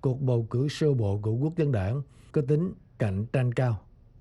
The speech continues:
với các ứng cử viên bao gồm cựu chủ tịch Quốc dân đảng Eric Chu và cựu chủ tịch Quốc hội Đài Loan Vương Kim Bình. Cuộc chạy đua của ông Gu phải được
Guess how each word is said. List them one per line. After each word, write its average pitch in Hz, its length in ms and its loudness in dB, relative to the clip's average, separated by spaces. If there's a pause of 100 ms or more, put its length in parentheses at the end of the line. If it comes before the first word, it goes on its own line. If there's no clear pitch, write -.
(480)
với 147 140 2
các 180 120 -2
ứng 165 200 -2
cử 151 140 2
viên 139 300 2
bao 135 180 2
gồm 107 300 0
cựu 113 240 -2
chủ 143 200 -2
tịch 113 180 0
Quốc 147 160 -2
dân 135 200 0
đảng 110 360 -2 (400)
Eric 143 380 0
Chu 131 240 2 (560)
và 123 180 2
cựu 113 340 0
chủ 147 180 0
tịch 113 220 0
Quốc 147 120 2
hội 104 260 0
Đài 104 180 0
Loan 113 260 0 (380)
Vương 131 260 2
Kim 131 240 0
Bình. 104 140 0 (1200)
Cuộc 127 200 -2
chạy 131 140 2
đua 147 160 4
của 175 140 -4
ông 143 200 0
Gu 123 280 2 (380)
phải 147 240 0
được 123 160 2